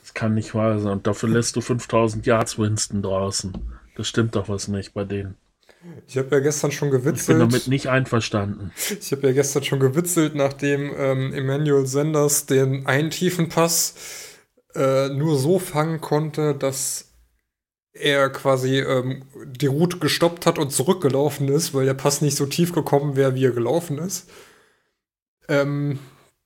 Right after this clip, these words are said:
Speaker 2: dass, wenn sie jetzt noch einen tiefen Pass raushauen, sollen sie doch bitte Winston aufs Feld stehen. Der kann zumindest tief werfen. Aber Taysom Hill hat dann ja später auch gezeigt, dass er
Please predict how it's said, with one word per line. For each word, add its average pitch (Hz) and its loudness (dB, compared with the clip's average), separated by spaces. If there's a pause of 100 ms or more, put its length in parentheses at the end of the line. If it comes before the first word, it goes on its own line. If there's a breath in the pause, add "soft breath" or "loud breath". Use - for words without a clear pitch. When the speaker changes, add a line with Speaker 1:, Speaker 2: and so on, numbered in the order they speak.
(160)
Speaker 2:
dass, 143 2
wenn 139 6
sie 208 -2
jetzt 208 0
noch 196 4
einen 180 2
tiefen 175 -2
Pass 175 -4
raushauen, 160 0
sollen 147 2
sie 143 -2
doch 135 -2
bitte 139 -2
Winston 180 -2
aufs 190 -4
Feld 180 0
stehen. 180 -2 (300)
Der 147 0
kann 170 0
zumindest 120 -4
tief 131 -6
werfen. 120 -8 (1160 loud breath)
Aber 139 0
Taysom 147 0
Hill 151 2
hat 143 -2
dann 143 -2
ja 139 -2
später 143 0
auch 135 -2
gezeigt, - -2
dass 117 -2
er 113 -2